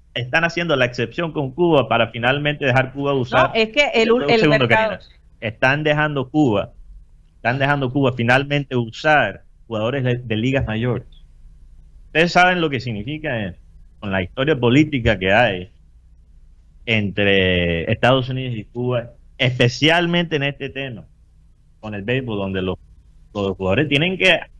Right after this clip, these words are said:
Speaker 1: abandonar su país para poder jugar en las ligas mayores. Entonces, que ellos hayan
Speaker 2: Desertar,
Speaker 1: permitido que
Speaker 2: básicamente.
Speaker 1: Cuba use el talento cubano
Speaker 2: Mm.
Speaker 1: de ligas mayores es una gran cosa. Muestra la importancia que le están dando a este evento.
Speaker 2: Bueno,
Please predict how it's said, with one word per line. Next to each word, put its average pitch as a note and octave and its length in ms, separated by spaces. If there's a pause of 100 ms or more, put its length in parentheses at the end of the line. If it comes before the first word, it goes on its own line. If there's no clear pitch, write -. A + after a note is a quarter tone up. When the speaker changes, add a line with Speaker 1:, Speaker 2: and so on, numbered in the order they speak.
(220)
Speaker 1:
abandonar A2+ 640
su G3 160
país E3 320
para G#3 180
poder B2 240
jugar C#3 260
en C3+ 100
las G#2+ 140
ligas G2+ 220
mayores. A#2 380 (340)
Entonces, C3 340
que C#3 160
ellos G#3+ 280
hayan F#3+ 340
Speaker 2:
Desertar, B2 180 (100)
Speaker 1:
permitido F#3 380
que C3+ 80
Speaker 2:
básicamente. - 320
Speaker 1:
Cuba F3 440 (640)
use G3 300
el B2+ 100
talento D#3+ 520
cubano D#3+ 460 (180)
Speaker 2:
Mm. G#3+ 60 (400)
Speaker 1:
de B2 140
ligas F3 260
mayores F3 380
es - 160
una C#3+ 160 (160)
gran C#3 300
cosa. - 240 (440)
Muestra F3 280
la F#3+ 120
importancia D3+ 720
que C#3+ 60
le B2 80
están C3 240
dando B2+ 220
a G#2 40
este G2 180
evento. F#2 260
Speaker 2:
Bueno, - 200